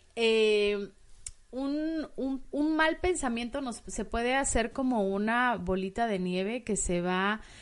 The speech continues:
que se va haciendo más grande y más grande y más grande hasta cuando ya, o sea,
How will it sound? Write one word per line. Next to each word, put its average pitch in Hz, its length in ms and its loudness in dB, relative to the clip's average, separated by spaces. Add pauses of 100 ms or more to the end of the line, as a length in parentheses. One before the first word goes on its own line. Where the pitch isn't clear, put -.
(160)
que 214 120 0
se 202 100 4
va 190 100 4
haciendo 220 380 2
más 196 200 0
grande 220 560 2
y 208 80 -2
más 175 200 -4
grande 190 360 -2
y 196 60 0
más 175 220 -4
grande 196 280 -2
hasta 196 280 -4
cuando 170 340 -4
ya, 214 480 2
o 196 140 2
sea, 185 420 0